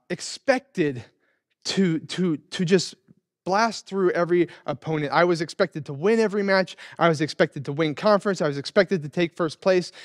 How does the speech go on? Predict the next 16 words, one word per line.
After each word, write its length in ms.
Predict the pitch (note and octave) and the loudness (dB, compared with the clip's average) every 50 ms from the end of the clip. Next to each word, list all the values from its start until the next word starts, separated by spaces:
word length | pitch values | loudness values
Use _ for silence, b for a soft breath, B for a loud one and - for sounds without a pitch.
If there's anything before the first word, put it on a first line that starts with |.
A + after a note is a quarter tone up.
| B B | B B
And 100 | - A3+ | -4 -2
to 60 | A#3+ B3 | 0 0
be 80 | A#3 | 0
clear, 240 | - - B3+ A#3+ G#3 | 0 0 2 2 4
I 80 | G#3 B3+ | 4 2
wasn't, 320 | C#4+ D#4 D4+ F#4 E4 B3 | 2 0 -2 -2 -2 0
like, 160 | A#3+ A3+ - | -2 0 0
a 60 | G#3 | -2
great 440 | E3 C#3 A#2 D3+ C#3+ F3 G3 A3+ G#3 | -2 -4 -6 -4 0 0 2 2 2
wrestler. 440 | G#3+ A3+ A3+ A3 - - A3+ A3 G#3 | 0 0 0 0 -2 -2 0 2 2
I 20 | |
was 180 | G3 F3+ D#3+ - | 2 2 0 0
kind 180 | - G#3+ G3+ F3+ | 0 0 0 0
of 100 | D#3+ B B B B B B - D3 C3+ | 0 B B B B B B -10 -10 -4
decent, 420 | - F3 F#3 G3 - - G#3 G3 F#3 D#3+ | 0 0 0 0 0 0 -2 -2 -2 -4
above 320 | D3+ C3+ F3+ F3+ F3+ E3+ | -2 2 2 2 2 0